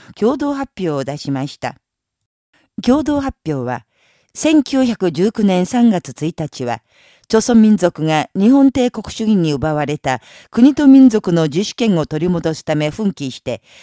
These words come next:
反日愛国構想の炎を燃え上がらせた歴史的な日である。三月一日の独立万歳のデモは、外部勢力の植民地支配と分圧統治に抵抗した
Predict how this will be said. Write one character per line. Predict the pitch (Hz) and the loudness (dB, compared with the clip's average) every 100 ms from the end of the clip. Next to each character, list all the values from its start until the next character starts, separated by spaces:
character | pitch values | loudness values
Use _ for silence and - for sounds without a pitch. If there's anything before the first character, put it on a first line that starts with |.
| - | -10
反 | - 233 233 | 0 4 4
日 | - 202 | 4 0
愛 | 247 | 0
国 | - 190 | -2 -8
構 | - 247 247 | -6 -4 -2
想 | 214 175 | 0 0
の | 160 | -2
炎 | 156 226 202 160 | -2 0 2 0
を | |
燃 | 147 156 180 | 0 -2 -2
え | |
上 | 160 | -4
が | 151 | -4
ら | 151 | -6
せ | 147 | -8
た | - 131 - - - | -6 -6 -8 -16 -6
歴 | 170 180 - | -4 -4 -6
史 | |
的 | 320 247 | -10 -2
な | 233 226 | 0 0
日 | 185 | -4
で | 131 | -10
あ | 120 123 | -10 -14
る。 | 170 _ _ _ _ _ _ _ _ _ _ - | -16 _ _ _ _ _ _ _ _ _ _ -6
三 | 294 330 | -2 0
月 | 294 226 - 208 | 0 -4 -2 -2
一 | 208 | -2
日 | 190 - | -4 0
の | 185 180 | 0 2
独 | 180 - | -2 -4
立 | 254 - 214 | -6 -4 -2
万 | 226 226 | 2 2
歳 | 208 | 2
の | 160 127 | -4 -4
デ | 147 | -6
モ | 127 | -6
は、 | 123 - _ _ _ - | -8 -14 _ _ _ -2
外 | 202 226 | 0 0
部 | 226 | 0
勢 | 240 226 | -2 0
力 | 202 - 170 | 0 -2 -2
の | 170 | -2
植 | 185 - 254 | -4 -2 2
民 | 240 | 2
地 | 233 214 | 2 -6
支 | - 185 | -6 -4
配 | 156 | -4
と | - 139 | -4 -6
分 | 151 226 | -2 0
圧 | 226 - - | -2 -4 -6
統 | 214 | -6
治 | - 147 | -6 -6
に | 135 | -6
抵 | 151 185 | -4 -6
抗 | - 139 | -6 -8
し | 139 - | -8 -8
た | 131 | -8